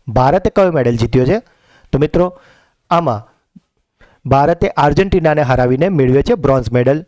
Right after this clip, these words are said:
અને વાત કરીએ વિજેતાની, તો તે બન્યું હતું જર્મની.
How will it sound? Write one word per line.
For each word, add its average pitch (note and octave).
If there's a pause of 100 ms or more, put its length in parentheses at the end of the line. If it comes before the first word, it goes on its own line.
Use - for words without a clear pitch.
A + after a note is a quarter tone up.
(140)
અને C#3
વાત C#3+
કરીએ D#3+
વિજેતાની, D3+
તો -
તે C#3
બન્યું A#2+
હતું G#3
જર્મની. A#2